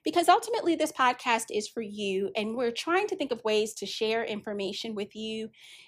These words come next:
that, um, you can use and that won't take up too much time of,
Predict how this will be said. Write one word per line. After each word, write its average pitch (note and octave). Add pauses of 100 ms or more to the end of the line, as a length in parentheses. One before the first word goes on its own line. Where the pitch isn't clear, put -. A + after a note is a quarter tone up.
(140)
that, F#3+ (200)
um, F3+ (100)
you A#3+
can A#3+
use A3+
and A3
that G3+
won't A3+
take A3
up G#3
too -
much G3
time F#3+
of, F#3